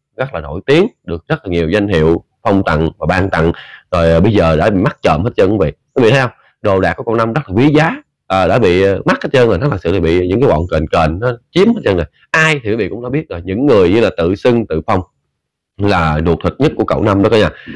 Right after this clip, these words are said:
Thì, à, đã, ờ, nhóm nhén và thậm chí là đã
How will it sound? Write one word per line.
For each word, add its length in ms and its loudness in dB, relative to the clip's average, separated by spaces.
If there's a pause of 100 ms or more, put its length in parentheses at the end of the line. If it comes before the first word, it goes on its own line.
(200)
Thì, 100 0
à, 340 2
đã, 220 0 (240)
ờ, 340 2
nhóm 340 4
nhén 280 2
và 60 -4
thậm 200 -6
chí 80 -2
là 80 0
đã 120 -6